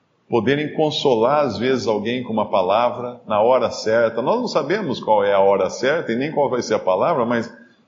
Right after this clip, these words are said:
o Senhor vai aplicar aquilo. Trazer a palavra de Deus. Quantas vezes nós fomos consolados com uma palavra que um irmão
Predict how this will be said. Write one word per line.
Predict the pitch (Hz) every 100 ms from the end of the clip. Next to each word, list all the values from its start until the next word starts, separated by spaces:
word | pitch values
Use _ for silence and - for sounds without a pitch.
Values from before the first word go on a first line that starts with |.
| -
o | 110
Senhor | - 156 196
vai | 156
aplicar | 135 131 117 - 110 87 - - _
aquilo. | - 101 - 90 71 - _ _ _ _ _ _
Trazer | 123 107 123
a | 175
palavra | 175 139 156 160
de | 131
Deus. | 104 139 143
Quantas | - 180 202 160 104
vezes | 139 160 123
nós | 120 117
fomos | 139 123
consolados | 139 135 - 107 110 143 135 95 82 - - _ _ _ _ _
com | 127
uma | 135 131
palavra | 123 113 131 151 113 110
que | -
um | 113 113 107
irmão | 98 110 143 139